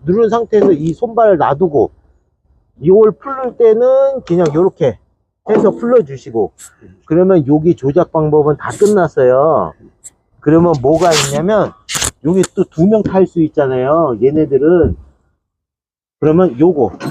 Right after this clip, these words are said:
요렇게, 요렇게 제끼죠. 봐보세요. 요렇게 제끼고, 얘를 그냥 뒤로 밀면 돼.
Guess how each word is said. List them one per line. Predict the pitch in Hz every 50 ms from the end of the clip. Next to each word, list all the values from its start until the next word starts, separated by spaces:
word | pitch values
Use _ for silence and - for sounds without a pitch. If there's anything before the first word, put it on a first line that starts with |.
| - - -
요렇게, | 170 190 196 - - 170 131 98 - _ _ _ _ _ _ _ _ _ _ - -
요렇게 | - 190 196 - 185 151
제끼죠. | - 147 151 - - - - 120 107 95 _
봐보세요. | - 101 101 101 104 98 82 - 107
요렇게 | 143 - - - 175
제끼고, | 156 - 147 - - 170 185 220 180 139
얘를 | 151 185 196 175
그냥 | - 175 180 160 -
뒤로 | - 185 220 226
밀면 | 185 - 190 196 - - - 165 -
돼. | 127 104 -